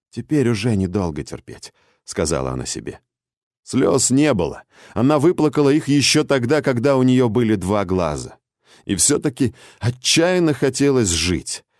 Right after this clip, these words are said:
Но утешала мысль, что ее враги переживут ее ненадолго. Эти идиоты, объявившие ворожбе войну на уничтожение,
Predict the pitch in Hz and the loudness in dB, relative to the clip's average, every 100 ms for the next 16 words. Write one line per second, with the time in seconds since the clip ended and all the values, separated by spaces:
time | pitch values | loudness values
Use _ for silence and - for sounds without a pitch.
0 | _ _ _ 98 104 98 107 127 120 107 | _ _ _ -2 0 0 0 2 2 2
1 | 110 139 - 82 67 - 76 82 98 90 | 2 2 2 -2 -4 -6 -2 0 0 0
2 | 95 117 127 117 104 92 90 92 101 95 | -2 -2 0 0 0 0 -2 0 -2 0
3 | 87 90 80 80 76 73 - - - _ | 0 0 0 -2 -2 -6 -10 -14 -20 _
4 | _ _ _ _ _ _ - 147 151 147 | _ _ _ _ _ _ -4 -2 0 0
5 | 160 143 120 156 180 147 - - _ - | 2 2 4 4 4 2 -2 -8 _ -18
6 | - 82 90 101 160 - 151 135 135 107 | -6 -2 0 2 0 2 2 4 2 2
7 | 98 165 127 127 151 175 143 131 127 - | 0 0 2 2 2 2 2 2 2 0
8 | 131 113 135 196 185 156 98 | 0 2 2 2 2 2 0